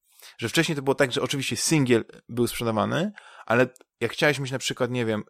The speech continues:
te kilka piosenek, na których ci zależy, to i tak musiałeś kupować cały album. Czyli na przykład, nie wiem, musiałeś zapłacić, nie wiem, y, strzel-, powiedzmy, że niech to będzie sześćdziesiąt złotych, tak, za płytę. Nagle się okazuje, że ktoś mówi, że możesz teraz kupować piosenki za,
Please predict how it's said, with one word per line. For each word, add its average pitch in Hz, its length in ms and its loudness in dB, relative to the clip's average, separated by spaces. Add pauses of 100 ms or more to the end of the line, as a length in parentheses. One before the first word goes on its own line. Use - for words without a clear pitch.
te - 80 -14
kilka 143 320 2
piosenek, 131 300 -2
na 120 60 -2
których 117 200 -4
ci 123 100 -4
zależy, 117 300 4
to - 80 0
i 113 80 0
tak 123 140 2
musiałeś 123 280 -6
kupować 113 280 -4
cały 110 240 -2
album. 92 320 -2 (400)
Czyli 123 160 -2
na 123 60 4
przykład, 120 180 -4
nie 123 80 2
wiem, 113 80 2
musiałeś 110 240 -4
zapłacić, 113 380 -4
nie 113 60 -4
wiem, 98 120 -6 (480)
y, - 140 -4
strzel-, 143 260 4
powiedzmy, 165 280 4
że 147 60 -2
niech 135 100 -6
to 123 80 -6
będzie 123 160 -2
sześćdziesiąt 127 360 0
złotych, 101 240 -4
tak, 104 160 0
za 113 100 -2
płytę. - 300 -8 (300)
Nagle 143 180 2
się 160 100 0
okazuje, 139 300 4
że 131 80 -4
ktoś 127 160 -8
mówi, 135 160 -6
że 127 100 -4
możesz 123 220 -2
teraz 123 180 -2
kupować 123 240 0
piosenki 117 360 -6
za, 113 140 0